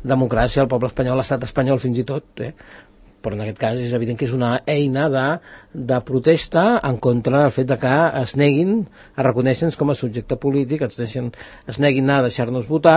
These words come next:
i per tant, què ens queda? Que ens queda xiular i acaba, i evidentment ens quedarà una declaració o tirar pel dret. Vull dir, si, <laughs> ara, bueno, si ara entren, eh, a, o sigui, el, el, el,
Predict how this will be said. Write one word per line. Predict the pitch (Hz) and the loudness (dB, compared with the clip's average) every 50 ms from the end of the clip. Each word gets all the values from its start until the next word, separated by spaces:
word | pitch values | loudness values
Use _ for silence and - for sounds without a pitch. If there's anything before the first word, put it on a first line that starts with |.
| 180 156 | 6 4
i | 131 117 | 0 -2
per | 120 117 | -2 -2
tant, | 127 131 | -2 -2
què | - 135 | -2 -6
ens | 120 - - | -4 -2 -2
queda? | 151 123 120 117 - | 0 0 -2 -4 -4
Que | - 110 | -8 -8
ens | 95 - | -6 -2
queda | 127 131 151 - | -2 -2 -2 0
xiular | - 160 127 127 131 139 151 180 226 247 - - - - - - - - | 2 2 4 6 6 8 8 6 6 4 0 -8 -20 -20 -20 -14 -4 0
i | 139 139 135 | 2 4 4
acaba, | 113 131 127 131 - - | 4 4 4 2 2 2
i | 165 147 139 | 4 4 6
evidentment | 131 131 143 139 139 156 160 156 | 6 6 6 6 6 4 4 2
ens | - - | 2 4
quedarà | - 143 143 143 143 143 143 147 160 175 190 190 147 | 6 8 8 8 8 8 8 8 8 8 6 6 4
una | 156 147 147 143 143 143 | 2 2 2 2 2 2
declaració | 139 147 139 143 139 143 131 - - 147 147 147 143 143 151 160 165 - - - - - - - | 2 2 0 2 0 0 -2 -2 0 4 6 6 8 8 6 6 4 2 -8 -18 -20 -16 -2 0
o | 139 123 | 0 4
tirar | 135 139 135 117 117 | 6 6 6 4 4
pel | 117 117 113 | 0 2 6
dret. | 156 180 156 107 - - - - - | 6 6 6 6 0 -10 -20 -20 -16
Vull | - 101 - 180 160 131 120 120 113 113 | -12 -12 -10 -10 -6 -4 -4 -4 -2 -4
dir, | 117 - | -6 -6
si, | - 123 - 117 147 151 - | -8 -10 -10 -8 -10 -10 -10
<laughs> | - - - - - | -10 -12 -10 -10 -6
ara, | - 131 - - | -6 -4 -4 -2
bueno, | 120 123 113 110 - - - 110 - | -2 -4 -4 -6 -8 -14 -18 -18 -16
si | - - - | -8 -4 -2
ara | 120 131 139 139 - | 0 2 2 2 2
entren, | 151 147 131 143 139 143 139 135 | 2 0 2 2 2 2 0 0
eh, | 139 139 - | -2 -4 -4
a, | - - - - 139 | -4 -8 -8 -6 -6
o | 139 - | -6 -4
sigui, | - 165 147 143 135 | -2 0 2 4 4
el, | 135 | 2
el, | 139 - 139 135 - | 2 0 -4 -4 -2
el, | 151 147 143 | -2 -2 0